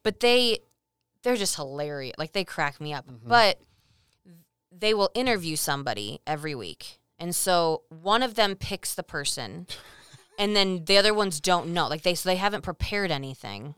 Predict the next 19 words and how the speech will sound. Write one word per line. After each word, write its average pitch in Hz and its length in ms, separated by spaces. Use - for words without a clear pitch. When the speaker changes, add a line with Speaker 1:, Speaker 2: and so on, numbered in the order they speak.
Speaker 2:
Sure. 107 340
Speaker 1:
And 190 140
then 185 180
they 180 180
just 170 200
tell 170 280
them, 160 320
you 165 120
know, 151 180
and 170 140
they 165 60
try 170 180
to 156 80
guess 156 340
who 165 140
it 151 80
is, 143 560
and 165 180
then, 139 400